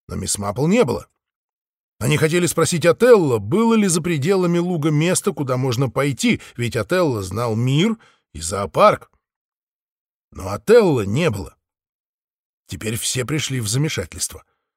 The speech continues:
Они гадали, не прокрался ли в стадо разбойник, чтобы стащить самых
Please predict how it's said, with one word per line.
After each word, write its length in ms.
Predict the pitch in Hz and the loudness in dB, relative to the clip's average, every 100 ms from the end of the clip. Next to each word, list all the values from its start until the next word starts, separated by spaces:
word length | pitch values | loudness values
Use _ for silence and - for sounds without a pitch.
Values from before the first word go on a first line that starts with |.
| _ _ _ _ _ - | _ _ _ _ _ -6
Они 220 | 117 139 | -2 2
гадали, 420 | 151 160 175 151 | 2 4 4 4
не 180 | 139 139 | 2 0
прокрался 600 | 143 127 131 156 165 196 | -2 -4 -2 0 0 0
ли 120 | 208 | -2
в 60 | - | -2
стадо 360 | - 202 190 | 0 0 2
разбойник, 720 | 202 208 175 190 247 185 139 113 | 0 -2 -2 0 2 2 0 -4
чтобы 260 | - 143 | -6 -4
стащить 560 | - 156 139 - 170 - | -2 -2 -2 -4 -6 -2
самых 640 | - - 165 175 170 - | -2 0 0 0 -2 -6